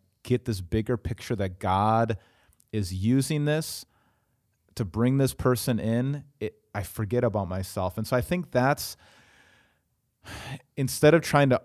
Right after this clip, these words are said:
internally make your heart better or, or have a pure heart,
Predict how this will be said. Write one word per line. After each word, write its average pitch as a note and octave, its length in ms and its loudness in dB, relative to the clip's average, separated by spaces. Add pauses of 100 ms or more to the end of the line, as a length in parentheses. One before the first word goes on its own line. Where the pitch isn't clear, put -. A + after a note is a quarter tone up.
internally C3+ 720 4
make A2+ 380 2
your A#2+ 120 4
heart A#2+ 540 2
better B2 480 2 (100)
or, G2+ 440 2
or G2+ 160 2
have A2+ 260 2
a G#2 80 4
pure B2 380 2
heart, A2+ 460 2